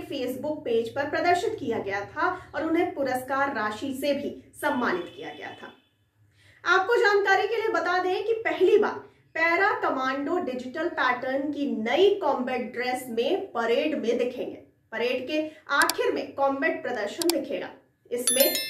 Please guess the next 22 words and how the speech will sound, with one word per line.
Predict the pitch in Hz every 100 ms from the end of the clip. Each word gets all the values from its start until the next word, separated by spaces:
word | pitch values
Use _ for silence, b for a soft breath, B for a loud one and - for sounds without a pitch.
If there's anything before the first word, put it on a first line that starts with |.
| 320
पचहत्तर | 311 339 349 - 440
वर्षों | 359 294 311 370 370
की | 381
भारतीय | 302 277 277 285 339
सेना | 359 294 269 269
की | 277 330
गौरव | 269 254 277 254
यात्रा | 233 233 277 285
आधारित | 277 233 214 226 226 311 311
एक | 240 247 -
फिल्म | 285 339 359 - 233
भारतीय | 277 294 294 370 381
सेना | 381 277 269 285 262
भविष्य | 233 - 285
के | - 226
लिए | 214 220 269
प्रयासरत | 262 226 196 - 233 254 226
भी | 208 269
दिखाई | 226 220 - 196 190
जा | 175
रही | - 151
है। | - -